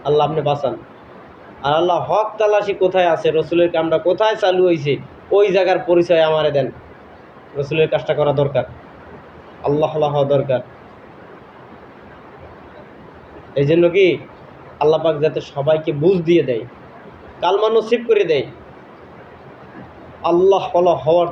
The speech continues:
তৌফিক দিয়ে দেয়। এই জন্য দোয়া করা যাইবে না, আল্লাহ পাকের কাছে চাওয়া যাইবে না।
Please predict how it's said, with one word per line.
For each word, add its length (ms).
তৌফিক 480
দিয়ে 200
দেয়। 140
এই 80
জন্য 140
দোয়া 180
করা 280
যাইবে 200
না, 100
আল্লাহ 200
পাকের 220
কাছে 180
চাওয়া 280
যাইবে 220
না। 100